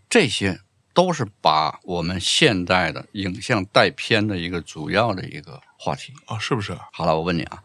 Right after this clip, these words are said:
Speaker 2: 嗯。
Speaker 1: 布列松，布列松拍照片的时候，
Speaker 2: 嗯。
Speaker 1: 香榭里大道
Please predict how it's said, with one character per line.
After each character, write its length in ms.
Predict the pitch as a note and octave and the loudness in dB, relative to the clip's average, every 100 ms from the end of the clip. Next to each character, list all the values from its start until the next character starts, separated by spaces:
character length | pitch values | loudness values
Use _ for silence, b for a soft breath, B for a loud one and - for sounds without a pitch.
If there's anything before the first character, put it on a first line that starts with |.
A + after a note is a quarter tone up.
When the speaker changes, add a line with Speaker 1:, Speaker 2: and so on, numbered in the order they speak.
| - | -8
Speaker 2:
嗯。 100 | - | 2
Speaker 1:
布 100 | G#3 | 4
列 140 | F3 | 4
松， 280 | - E3 E3 - | 2 0 -2 -2
布 80 | - | 0
列 160 | A#3+ D3+ | 2 2
松 200 | F3 F3 | 2 0
拍 160 | E3+ | 2
照 120 | E3+ C#3 | 2 2
片 220 | C3+ C3+ | 2 0
的 100 | A2 | 0
时 80 | F#2 | -4
候， 220 | E2+ - _ | -8 -12 _
Speaker 2:
嗯。 260 | C3+ C3+ C3+ _ | -6 -4 -6 _
Speaker 1:
香 320 | - - F#3 F#3 | -6 4 4 6
榭 140 | F#3 | 2
里 120 | A#2+ | 2
大 220 | - C3 | 4 4
道 240 | B2+ C3+ | 4 0